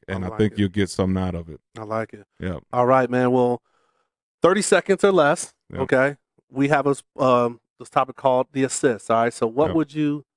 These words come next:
Speaker 2: the dime, the, the, the knowledge, the gem that you would drop to your younger self, to your kids, or these people out here listening? What's that one nugget you wanna leave 'em with?
Speaker 1: Man, I say, you know, this is cliche, but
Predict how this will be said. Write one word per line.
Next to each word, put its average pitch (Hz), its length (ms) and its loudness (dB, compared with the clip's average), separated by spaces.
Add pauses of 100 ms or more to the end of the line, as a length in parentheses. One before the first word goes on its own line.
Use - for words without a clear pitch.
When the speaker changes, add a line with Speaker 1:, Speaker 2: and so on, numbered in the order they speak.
(100)
Speaker 2:
the 147 80 -8
dime, 139 560 0 (100)
the, 110 200 -10
the, 110 160 -12
the 110 180 -14
knowledge, 135 480 2
the 117 100 -16
gem 131 260 -2
that - 160 -6
you 135 80 -8
would 127 120 -8
drop 123 240 0
to 120 100 -16
your 110 120 -10
younger 131 280 0
self, 127 320 -2 (100)
to 127 100 -12
your 110 100 -8
kids, 135 340 -2
or 120 40 -8
these 120 140 -14
people 123 240 -8
out 117 140 -2
here 120 80 -8
listening? 113 380 -8 (280)
What's 131 180 -2
that 123 160 0
one 123 160 -4
nugget 117 280 -8
you 117 60 -10
wanna 107 140 -10
leave 110 180 -14
'em 104 80 -12
with? 98 160 -16 (1160)
Speaker 1:
Man, 92 320 0
I 90 80 -2
say, 107 460 2 (360)
you 110 80 -2
know, 101 120 4
this 104 140 2
is 104 80 -6
cliche, 110 560 0
but 90 240 -8